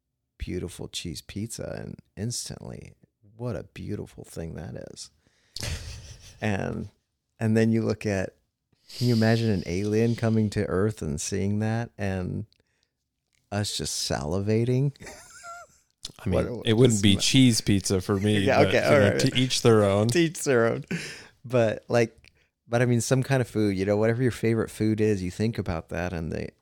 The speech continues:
Speaker 1: and the, why you have, and that, we've all had bad pizza, <laughs> but we've, most of us, probably, probably all of us have had good pizza.
Speaker 2: Oh man, good pizza is a thing of beauty.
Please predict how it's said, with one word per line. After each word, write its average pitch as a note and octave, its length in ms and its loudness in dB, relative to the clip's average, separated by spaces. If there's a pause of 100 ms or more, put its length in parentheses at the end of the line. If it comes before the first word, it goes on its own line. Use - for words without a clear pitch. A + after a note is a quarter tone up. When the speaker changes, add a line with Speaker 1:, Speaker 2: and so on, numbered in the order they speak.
(120)
Speaker 1:
and F#2 120 -4
the, F#2 220 -4
why F#2 280 -4
you A2 200 2
have, G2 640 -4 (720)
and G#2+ 100 -4
that, A#2 140 -2
we've G2 220 -2
all B2+ 140 0
had F#2+ 340 -4 (240)
bad - 260 -12
pizza, - 560 -8 (800)
<laughs> - 1120 -20
but - 140 -10
we've, F#2 320 -6 (180)
most A2+ 360 -4
of G2+ 120 -4
us, F2+ 360 -6 (440)
probably, A2 340 -2 (260)
probably A#2 200 -2
all F2+ 160 -2
of F2 80 -8
us - 180 -8
have E2 140 -10
had - 260 -6 (460)
good F2+ 280 -4
pizza. - 540 -14 (100)
Speaker 2:
Oh F2+ 200 -10
man, F2 240 -12
good A#2 240 2
pizza D#3 260 -2
is F2+ 100 -2
a F2 60 -8
thing F2+ 300 -4
of D#2 100 -8
beauty. F#2+ 400 0